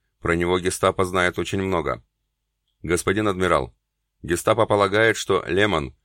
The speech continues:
сотрудник вражеской разведки, передававший по рации информацию о целях, которые впоследствии подвергались бомбардировкам авиации противника. Его связь с аэродромом Воленберг отчетливо не просматривается. «Хорошо, оберст-лейтенант»,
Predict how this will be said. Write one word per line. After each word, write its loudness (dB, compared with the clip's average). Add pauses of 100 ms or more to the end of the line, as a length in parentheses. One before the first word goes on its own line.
сотрудник -4
вражеской 0
разведки, -2
передававший 0
по -2
рации 0
информацию -2
о -2
целях, -2 (340)
которые 0
впоследствии -2
подвергались 0
бомбардировкам -2
авиации 0
противника. -4 (760)
Его 2
связь 0
с -6
аэродромом 0
Воленберг -2
отчетливо -4
не -2
просматривается. -6 (920)
«Хорошо, 0
оберст-лейтенант», -2